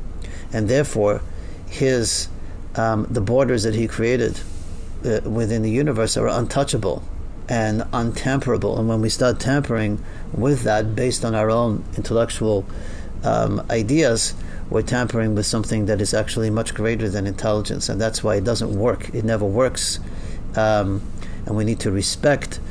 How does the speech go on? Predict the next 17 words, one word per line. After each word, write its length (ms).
the 100
transcendent 640
nature 380
of 180
all 280
of 120
these 380
sacred 420
elements 440
of 140
creation, 400
all 180
the 100
borders 400
that 140
God 260
created. 400